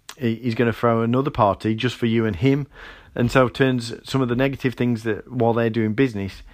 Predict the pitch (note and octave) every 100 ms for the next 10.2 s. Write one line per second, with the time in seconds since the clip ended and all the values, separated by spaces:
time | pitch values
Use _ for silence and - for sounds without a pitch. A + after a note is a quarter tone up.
0 | - - A2+ G#2+ - G#2+ G#2 G2+ _ -
1 | G#2 G2+ G2 F2+ - _ _ - - -
2 | G2 F#2+ F#2 E2+ C#2+ - _ _ _ _
3 | _ _ - A2 E2+ - A2 G2+ A2 G#2
4 | - - - - - - - - A2 G2+
5 | A#2 A2 A2+ C3 - - C#3 C#3 F#3 F#3
6 | F#3+ - E3+ D3+ - - - - - -
7 | F#3 D3 D3+ D#3+ E3+ F3+ E3 F#3+ F3+ E3+
8 | D#3 C#3+ C#3 A#2+ B2+ G#2 A#2 A#2+ B2 A2+
9 | A2 A#2 A2 G2 - - A2 F#2+ G#2 A2
10 | A2 A2